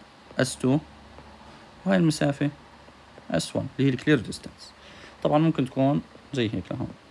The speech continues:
اس وان. طيب. فهاي عندي في حالة الأوفر س-، ال-، ال-، ال-، شو اسمها هاي؟ الستاندرد سايز والبيرنج والهاي.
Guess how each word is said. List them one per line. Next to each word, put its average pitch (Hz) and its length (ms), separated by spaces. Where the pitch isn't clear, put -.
اس - 160
وان. - 100
طيب. 175 180
فهاي 147 920
عندي 180 280
في 151 120
حالة 170 320
الأوفر 139 520
س-، - 120
ال-، 110 320
ال-، 104 280
ال-، 113 240
شو - 120
اسمها 123 400
هاي؟ - 60
الستاندرد 107 800
سايز 139 520
والبيرنج 123 500
والهاي. - 260